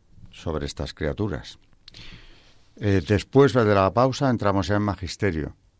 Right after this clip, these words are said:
pero antes de hablar de los padres, María hace-, quería hacer un comentario del catecismo en relación con, con lo que Carmen nos ha leído hoy.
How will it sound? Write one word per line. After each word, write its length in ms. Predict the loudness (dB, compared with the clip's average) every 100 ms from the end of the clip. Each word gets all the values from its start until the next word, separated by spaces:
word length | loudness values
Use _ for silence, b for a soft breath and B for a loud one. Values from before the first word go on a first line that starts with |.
| _ _
pero 300 | -2 2 2
antes 260 | 0 -4 -2
de 60 |
hablar 200 | 0 0
de 80 | -2
los 160 | -6 -2
padres, 520 | 0 0 -2 -6 -12 _ _ _ _ _
María 320 | -4 -2 0 0
hace-, 360 | 0 -2 -2
quería 260 | -2 0 0
hacer 200 | -2 -2
un 100 | 0
comentario 480 | -2 -2 -2 -2 -2
del 120 | -2
catecismo 760 | -4 -4 -6 -6 -6 -8 -10 -14 -20 -20 -20 _ -18 -8
en 160 | -6
relación 500 | -2 -4 -2 -4 -2
con, 600 | -2 -4 -4 -6 -10 -16 -16
con 160 | -12 -10
lo 100 | -10
que 120 | -6
Carmen 340 | -4 -2 -2
nos 160 | -4 -6
ha 80 | -6
leído 280 | -6 -8
hoy. 60 | -12